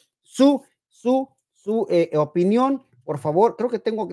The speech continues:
esta es la foto, que aquí no se va a ver la foto, regresando al tema de, de, de, no se va a ver la foto entera de Cowell cuando fue con la bandera mexicana sa-, y,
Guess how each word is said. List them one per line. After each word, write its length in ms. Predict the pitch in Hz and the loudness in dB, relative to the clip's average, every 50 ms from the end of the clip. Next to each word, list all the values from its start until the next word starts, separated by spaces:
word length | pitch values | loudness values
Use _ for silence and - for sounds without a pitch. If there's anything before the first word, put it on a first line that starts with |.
| - - | -8 -6
esta 220 | 202 202 - 233 | -6 -4 -4 -2
es 40 | 220 | 0
la 120 | 202 180 | 0 0
foto, 360 | 143 180 196 190 196 - 190 170 | 0 0 -2 -2 -2 -6 -8 -8
que 160 | - 151 - - | -8 -10 -10 -10
aquí 200 | 139 - - 190 | -10 -10 -10 -10
no 100 | 196 185 | -10 -8
se 120 | - 156 | -6 -4
va 60 | 156 | -2
a 40 | 156 | 0
ver 140 | 151 160 156 | 0 0 0
la 120 | 151 143 | -2 -4
foto, 460 | - - 156 160 156 - 196 240 - _ _ _ _ _ _ _ _ | -6 -6 -8 -8 -8 -10 -14 -16 -16 _ _ _ _ _ _ _ _
regresando 440 | _ 139 135 135 127 151 160 165 | _ -6 -6 -4 -4 -2 0 0
al 120 | 165 143 - | 0 -2 -2
tema 280 | - 156 156 160 156 | -2 0 0 0 0
de, 280 | 143 139 131 123 117 - | -2 -2 -4 -6 -8 -10
de, 320 | - 117 127 127 123 120 - | -10 -10 -10 -8 -8 -10 -12
de, 560 | - 117 123 120 120 117 117 113 113 117 113 _ _ _ _ _ _ | -14 -16 -18 -18 -18 -20 -20 -20 -20 _ _ _ _ _ _ _ _
no 80 | - 170 | -10 -2
se 120 | - 180 | 2 4
va 40 | 175 | 6
a 40 | 180 | 6
ver 80 | 185 | 6
la 80 | 180 160 | 4 4
foto 240 | 131 180 175 - 170 | 2 0 2 2 2
entera 540 | 151 139 - - 170 165 151 139 135 - _ _ _ _ _ _ _ | 2 2 2 4 4 4 4 2 0 -6 _ _ _ _ _ _ _
de 180 | - 127 120 | -14 -14 -8
Cowell 400 | - - 170 170 170 170 180 170 | 0 4 4 6 6 6 4 2
cuando 280 | - - 139 131 123 120 | 0 0 -2 -2 -2 -2
fue 320 | 135 147 156 165 165 - - | 0 2 2 2 2 0 -6
con 140 | - 135 123 | -8 -6 -4
la 80 | 123 | -4
bandera 340 | 117 120 123 127 156 160 156 | -4 -4 0 0 2 2 2
mexicana 640 | 143 143 127 - 120 107 - 160 156 160 160 165 156 | 0 0 -2 -6 -10 -8 -2 0 0 2 2 0 0
sa-, 180 | 143 127 - - | -4 -6 -8 -10
y, 240 | - 117 117 113 117 | -14 -18 -18 -18 -20